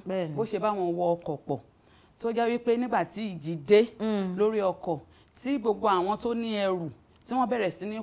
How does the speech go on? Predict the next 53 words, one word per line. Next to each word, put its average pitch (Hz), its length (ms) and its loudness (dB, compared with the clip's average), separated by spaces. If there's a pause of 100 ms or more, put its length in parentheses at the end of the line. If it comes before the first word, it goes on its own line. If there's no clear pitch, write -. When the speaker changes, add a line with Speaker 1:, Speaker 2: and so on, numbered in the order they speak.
Speaker 2:
kó 202 220 -4
dànù 170 300 2
láti 190 300 0
mú 185 240 -4
ọkọ̀ 170 260 -2
yẹn 165 280 0
fúyẹ́. 196 420 -4
Speaker 1:
Hmm. 190 300 -4 (320)
Speaker 2:
Ṣùgbọ́n 214 380 0
Jónà 330 280 4
tó 214 120 2
jẹ́ 254 120 2 (100)
wípé 247 240 4
òun 220 220 4
gangan 226 380 2
ni 226 60 -2
Ọlọ́run 233 500 4
ń 214 80 -4
wá 233 140 10
Speaker 1:
Eh, 269 240 10
Speaker 2:
nínú 240 240 12
ọkọ̀ 240 160 12
Speaker 1:
òun 185 140 10
Speaker 2:
yẹn 262 140 4
Speaker 1:
ló 277 60 12 (100)
Speaker 2:
wípé 233 120 4
Speaker 1:
kò 254 140 8
Speaker 2:
àfi 254 160 6
Speaker 1:
sí 269 80 6
lẹ́rù. 269 500 12 (880)
Speaker 2:
tí 240 80 0
Speaker 1:
Mm. 214 160 4 (380)
Speaker 2:
ó 220 80 0
fara 185 420 -2 (100)
pamọ́ 202 260 -2
Speaker 1:
Ọlọ́run - 0 -
Speaker 2:
sẹ́gbẹ̀ẹ́ 208 440 0
kan 202 220 4
ló 202 80 -2
ń 202 40 -6
Speaker 1:
dákun. 170 100 -2
Speaker 2:
sùn 170 340 -8 (460)
Speaker 1:
Hmm. 165 260 -6
Speaker 2:
ní 180 100 -2
jẹ́jẹ́. 190 500 -2 (720)
Nígbà 254 280 4
tó 208 100 -2
jẹ́ 196 300 4
pé 233 180 4
àwọn 175 300 4
tó 254 120 4
ní 247 160 6
ẹrù 202 220 2